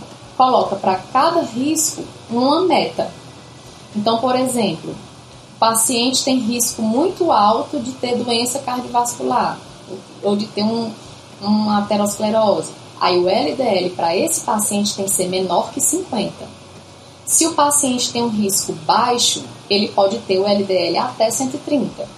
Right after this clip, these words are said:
Então, pra cada tipo de, de paciente, né, de-, ele vai ser classificado de acordo com o risco, que a gente chama de estratificação do risco cardiovascular.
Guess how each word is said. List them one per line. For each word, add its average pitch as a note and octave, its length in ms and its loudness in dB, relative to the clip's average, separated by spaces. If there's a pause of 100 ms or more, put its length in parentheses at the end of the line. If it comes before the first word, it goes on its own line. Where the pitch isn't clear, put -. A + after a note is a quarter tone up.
(540)
Então, G#3+ 240 2
pra G#3 260 2
cada F#4 540 2 (640)
tipo B3+ 320 -2
de, G#3 300 0
de - 140 -8
paciente, A#3+ 840 0
né, G#3+ 240 0
de-, G#3+ 500 -2
ele G3 80 2
vai F#3+ 140 2
ser G3 160 0
classificado F#3+ 680 0 (200)
de F3+ 60 -2
acordo F3 420 -4
com F#3+ 60 0
o G3+ 100 0
risco, B3 520 -2 (320)
que G3 60 2
a F#3+ 40 4
gente G3 220 0
chama F3+ 220 0
de E3+ 80 -4
estratificação G#3+ 960 -2
do B3 100 -2 (100)
risco G#3+ 300 -4
cardiovascular. G3+ 1000 -2